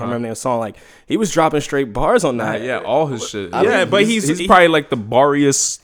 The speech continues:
Speaker 1: rapper that's come
Speaker 3: I don't
Speaker 1: out
Speaker 3: even
Speaker 1: right
Speaker 3: think
Speaker 1: now.
Speaker 2: Yeah.
Speaker 3: you need to take a second. You hear it right away. He's
Speaker 2: Yeah.
Speaker 3: clear, in my opinion.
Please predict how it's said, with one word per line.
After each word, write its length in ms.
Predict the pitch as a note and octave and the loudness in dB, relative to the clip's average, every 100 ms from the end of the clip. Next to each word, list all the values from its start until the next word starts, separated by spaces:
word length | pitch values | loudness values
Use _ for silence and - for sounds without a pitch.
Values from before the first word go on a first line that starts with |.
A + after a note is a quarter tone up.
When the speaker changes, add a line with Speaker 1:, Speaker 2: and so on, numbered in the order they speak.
| - | -16
Speaker 1:
rapper 460 | G#2 A2+ D3 A#2 G2 | 0 2 2 0 -4
that's 340 | F#2+ F#2 - | -4 -6 -10
come 180 | - B2+ | -10 -2
Speaker 3:
I 40 | G#2+ | 0
don't 60 | |
Speaker 1:
out 60 | - | 2
Speaker 3:
even 60 | B3+ | 0
Speaker 1:
right 60 | - | 2
Speaker 3:
think 40 | A3+ G4+ | 2 2
Speaker 1:
now. 40 | |
Speaker 2:
Yeah. 40 | F#4 | 0
Speaker 3:
you 40 | |
need 200 | C#4 C#3+ | -2 -4
to 80 | - | -8
take 240 | A#2 A2+ F2+ | -6 -6 -6
a 40 | |
second. 380 | F#2+ F2+ - F2 | -8 -8 -8 -12
You 80 | F2+ | -12
hear 260 | G2 B2+ | -6 -4
it 60 | F2 | -4
right 180 | E2 E2 | -4 -6
away. 280 | D#2 A#2+ E2 | -4 -4 -4
He's 240 | F2+ G#2 | -8 -10
Speaker 2:
Yeah. 60 | - | -10
Speaker 3:
clear, 640 | - A2+ D3 G#2 F2 - - | -8 -4 -2 -2 -4 -6 -12
in 120 | G2 | -8
my 160 | F#2+ B2 | -4 -4
opinion. 520 | - F2 E2 F2 | -4 -10 -10 -14